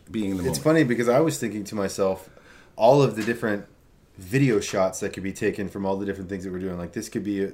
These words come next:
Speaker 2: like, there were, there were, like, picturesque tree-lined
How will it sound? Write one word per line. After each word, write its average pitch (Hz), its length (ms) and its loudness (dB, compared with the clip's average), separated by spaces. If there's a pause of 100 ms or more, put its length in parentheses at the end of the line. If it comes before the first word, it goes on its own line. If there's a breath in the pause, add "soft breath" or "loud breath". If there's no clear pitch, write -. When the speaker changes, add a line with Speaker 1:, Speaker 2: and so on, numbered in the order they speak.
(120)
Speaker 2:
like, 92 180 -6 (360 soft breath)
there 123 140 0
were, 123 220 0 (120)
there 120 160 2
were, 117 420 0 (460)
like, 120 240 -2
picturesque 131 840 2 (440 soft breath)
tree-lined 127 960 2